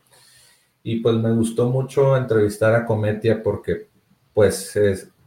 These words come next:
ellos piens-, pensaron en esta solución y no les importó la competencia tan grande como Shopify. Y pues es, es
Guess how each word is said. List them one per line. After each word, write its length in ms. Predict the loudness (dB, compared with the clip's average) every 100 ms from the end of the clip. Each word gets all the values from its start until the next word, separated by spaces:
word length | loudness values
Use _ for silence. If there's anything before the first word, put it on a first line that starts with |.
| _ _ _ -4
ellos 380 | 0 2 0 -4
piens-, 460 | -2 0 -2 -8 -18 -20 _
pensaron 560 | 0 0 0 2 2 2
en 100 | 0
esta 260 | -4 -8
solución 640 | -6 -8 -8 -4 -2 -2 -4
y 400 | -4 -4 -4 -6 -8
no 160 | -4
les 200 | 0 -2
importó 520 | -4 -6 -6 -4 -2 -2
la 180 | -2
competencia 720 | -4 -6 -6 -6 -6 -4 -6
tan 160 | -6 -8
grande 360 | -4 -4 -6 -6
como 240 | -6 -4
Shopify. 680 | -2 -4 -4 -4 -2 -4 -8 _ _ _ _ _
Y 280 | -4 -2 -4
pues 760 | -2 2 2 0 -12 -16 -18
es, 640 | -10 -8 -8 -10 -16 -20 _
es 540 | -6 -4 -6 -12 -18